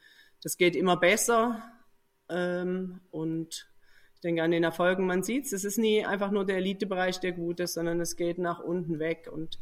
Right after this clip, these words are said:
vielleicht ist der große Unterschied zu Deutschland ist, also das ist das, was ich in den Jahren, seitdem ich jetzt da bin, ich muss wirklich sagen, ähm, ich hab sehr großen Respekt vor den Sportlern da in der Schweiz. Also wenn man das mit dem Schulsystem,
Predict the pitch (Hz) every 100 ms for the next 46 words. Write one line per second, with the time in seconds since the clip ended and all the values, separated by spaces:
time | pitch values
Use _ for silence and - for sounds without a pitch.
0 | - - - - - 175 175 185 190 170
1 | 180 214 185 214 202 - 190 202 170 180
2 | 202 - 202 196 170 185 - 180 175 180
3 | 180 - 180 180 175 - 208 202 - -
4 | _ _ _ _ 190 180 185 190 190 180
5 | 185 180 180 180 175 175 - - 165 175
6 | 180 180 - 165 180 175 175 180 165 170
7 | 170 175 - _ _ _ _ _ _ _
8 | _ - 151 165 180 165 - 180 165 -
9 | 185 196 196 185 190 196 170 - - 180
10 | - 165 165 160 - 170 180 170 160 165
11 | 160 - - 117 - - - _ _ -
12 | 165 170 165 180 180 185 180 - - -
13 | 175 180 180 190 202 220 226 - 226 202
14 | 202 202 202